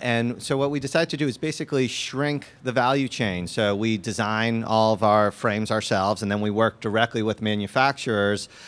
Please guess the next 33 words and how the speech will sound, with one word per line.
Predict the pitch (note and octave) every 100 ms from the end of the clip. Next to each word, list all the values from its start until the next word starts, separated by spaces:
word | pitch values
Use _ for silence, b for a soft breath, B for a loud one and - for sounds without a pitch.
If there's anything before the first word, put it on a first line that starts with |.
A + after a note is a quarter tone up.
| B
um, | G#2+ G2+ A#2
and | A#2+
then | B2 A#2+
sell | - D3+ C#3+
directly | A#2+ C3 C3 C3 - C3 B2+ B2
to | B2 C3
our | B2
customers, | - C3+ - G#2+ F2+ -
primarily | A2 A2+ A2+ A2 G2+
through | - A2 G#2+
warby | G2+ G2+ G2+
parker | A2+ G#2 G#2+
dot | G2+ G2+ -
com, | G2+ G2 G#2 B B
but | A2
we've | F#2+
now | G#2 G#2+
opened | G#2+ A2+ A2 G2
up | G#2
a | G2+
bunch | A2 G2+
of | G#2
stores. | - B2+ A2 F2+ E2 - B B
And | A#2+
what | C3 C3
this | D3 -
has | C3 A#2+
effectively | B2 D#3+ D3 B2+ A#2+ A#2
done | E3 F#3 F3 D3 - B B
is, | B2+ C3
uh, | A#2+ A#2
sort | - C3+
of | A#2+